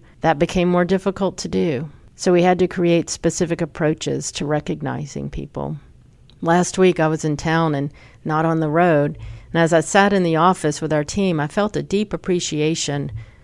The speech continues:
for the people we've hired and the work they do. So I went back to the good old days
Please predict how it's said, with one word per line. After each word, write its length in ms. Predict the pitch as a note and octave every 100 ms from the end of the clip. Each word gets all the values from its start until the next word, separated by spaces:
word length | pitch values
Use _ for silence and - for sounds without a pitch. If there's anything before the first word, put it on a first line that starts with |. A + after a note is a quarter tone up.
| -
for 160 | - E3+
the 80 | D#3+
people 360 | - G#3 F#3+
we've 180 | E3+ D#3+
hired 460 | - E3 D#3+ D3 D3+
and 120 | D3+
the 60 |
work 340 | D#3 D#3 D#3 -
they 140 | - D3
do. 440 | D3 C#3+ C#3+ D3+ - - - - _ -
So 140 | F3
I 20 |
went 280 | E3 G3+ -
back 260 | F3 E3+ -
to 100 | F3+
the 100 | D#3+
good 140 | E3
old 240 | D3 C#3+
days 600 | C#3+ C#3 C#3+ D3 D#3+ -